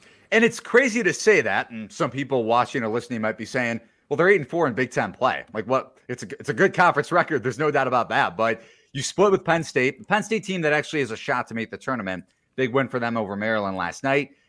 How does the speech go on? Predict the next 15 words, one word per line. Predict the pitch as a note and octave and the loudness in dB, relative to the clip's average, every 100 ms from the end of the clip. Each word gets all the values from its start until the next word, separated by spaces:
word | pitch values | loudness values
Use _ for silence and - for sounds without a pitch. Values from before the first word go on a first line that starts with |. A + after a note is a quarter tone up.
| - | -8
You | B2+ | -2
lose | D#3+ C3+ | 0 4
by | C3+ | 4
double | B2+ A2+ | 4 0
digits | G#2 A#2+ A#2+ - | -2 -2 -2 -6
at | G2 | -4
home | A#2+ A#2+ | -4 -4
to | A2+ | -4
Ohio | F2 G2 D3+ C#3+ | -2 2 2 0
State. | - D#3 C#3+ _ _ | 0 0 -2 _ _
You | A#2 | -4
lose | C3+ | -2
by | B2 G2+ | 0 -2
twenty-three | - - D3 E3 - - B2 C#3+ D3+ | -4 -4 -2 -2 -8 -10 -4 -2 -2
points | - C3 D#3 - | -6 -6 -6 -10